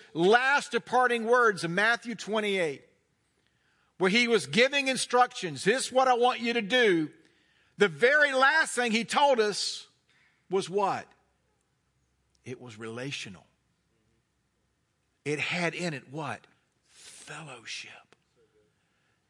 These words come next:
Not just function, but fellowship.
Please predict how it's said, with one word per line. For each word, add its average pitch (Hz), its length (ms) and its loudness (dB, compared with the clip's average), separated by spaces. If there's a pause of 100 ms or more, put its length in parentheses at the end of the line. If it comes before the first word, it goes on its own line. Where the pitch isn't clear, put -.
(460)
Not 240 340 0
just - 280 -4
function, 220 640 -6 (1080)
but 160 160 -12
fellowship. - 1080 -16